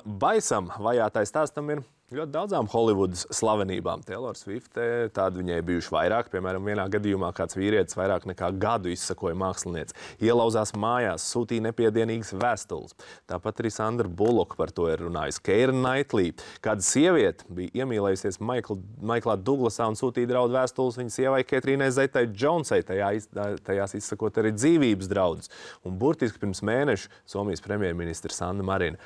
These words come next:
uzvarēja tiesas prāvu pret kādu vīrieti, kurš vairāk nedēļu garumā viņu izsakojis un pat censties, centies ielausties viņas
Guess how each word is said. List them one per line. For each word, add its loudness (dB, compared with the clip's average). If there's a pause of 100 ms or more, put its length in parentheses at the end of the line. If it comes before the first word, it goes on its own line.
(100)
uzvarēja -4
tiesas 0
prāvu 0 (160)
pret -4
kādu 0
vīrieti, 0
kurš -8
vairāk 0
nedēļu -2
garumā 0 (260)
viņu -6 (100)
izsakojis 2 (100)
un -6
pat -8
censties, -4 (240)
centies 0
ielausties 0
viņas -4